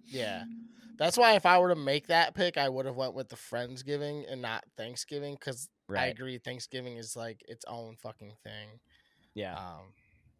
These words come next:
Speaker 1: but it is fun.
Speaker 2: Scary movies?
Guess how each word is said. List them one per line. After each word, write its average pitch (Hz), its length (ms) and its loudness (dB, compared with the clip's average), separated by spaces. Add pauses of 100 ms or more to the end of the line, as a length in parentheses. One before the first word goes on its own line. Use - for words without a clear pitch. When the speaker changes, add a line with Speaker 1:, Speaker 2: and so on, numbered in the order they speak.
(560)
Speaker 1:
but 95 280 -12 (160)
it 98 120 -10
is 101 180 -12 (140)
fun. 92 120 -8
Speaker 2:
Scary 170 320 10
movies? 175 600 2